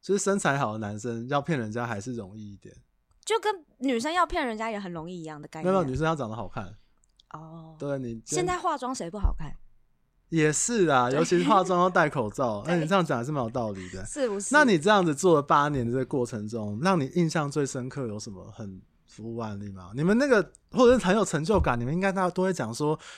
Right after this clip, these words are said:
Speaker 1: ，“哎，我看到一个胖子，然后他来健，运动之后变成一个很精壮的人。”应该不会是这么无聊的事吧？
Speaker 2: 对，不会。
Speaker 1: 那是什么？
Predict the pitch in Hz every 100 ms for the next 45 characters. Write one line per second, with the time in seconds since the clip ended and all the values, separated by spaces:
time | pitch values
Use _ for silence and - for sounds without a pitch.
0 | - 165 135 190 170 156 151 180 135 123
1 | 120 123 143 139 117 123 143 151 135 131
2 | 117 123 117 131 113 104 110 104 92 113
3 | 107 123 95 87 87 95 - _ - 196
4 | 202 170 156 165 180 175 131 120 120 107
5 | - 120 95 62 _ _ _ _ _ _
6 | _ 277 214 175 175 180 170 - - -
7 | 156 143 110 92